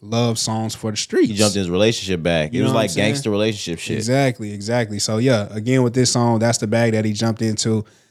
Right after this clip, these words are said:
Speaker 1: Cudi was the perfect match on this one for me, for me because of course he comes in with that humming.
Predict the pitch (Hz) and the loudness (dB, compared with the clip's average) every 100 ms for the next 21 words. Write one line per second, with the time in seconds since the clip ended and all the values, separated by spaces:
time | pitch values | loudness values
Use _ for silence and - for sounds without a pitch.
0 | _ - 151 170 160 143 127 - 139 123 | _ 0 4 6 6 4 2 4 2 2
1 | 113 113 127 - 123 123 123 113 123 120 | 0 0 2 2 2 2 0 -2 0 0
2 | 117 107 - _ _ - 113 117 123 113 | 0 -2 -8 _ _ -6 -2 2 2 0
3 | 110 117 107 104 - 127 - 113 117 110 | 0 0 0 -2 0 2 2 -2 -2 -2
4 | 107 107 104 98 87 87 113 123 123 | -2 -2 -4 -6 -10 -8 -2 0 0